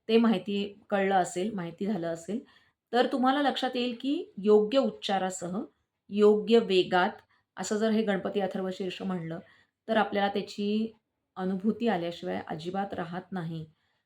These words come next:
आणि आपल्याला लक्षात येतं की आपल्या आयुष्यात जे जे चांगलं घडतंय, ते त्या परमेश्वराच्या, श्री गणेशाच्या कृपेने घडते आहे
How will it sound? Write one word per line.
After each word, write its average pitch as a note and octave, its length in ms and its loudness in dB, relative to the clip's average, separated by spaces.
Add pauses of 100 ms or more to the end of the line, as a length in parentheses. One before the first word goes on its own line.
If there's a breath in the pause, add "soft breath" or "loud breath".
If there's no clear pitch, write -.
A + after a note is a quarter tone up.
(140)
आणि F3+ 280 -4
आपल्याला F#3+ 340 -2
लक्षात G#3+ 360 -4
येतं G#3+ 280 -4
की G#3 60 -6
आपल्या F#3+ 280 -4
आयुष्यात F#3 320 -4
जे F3 140 -4
जे F3 120 -8
चांगलं F3 420 -8
घडतंय, E3+ 360 -6 (480)
ते G#3+ 140 -6
त्या C4+ 180 0 (420)
परमेश्वराच्या, F#3 800 -4 (120)
श्री F#3 220 -8
गणेशाच्या F3+ 560 -6
कृपेने G3 440 -4
घडते G#3+ 340 -2
आहे E3 240 -8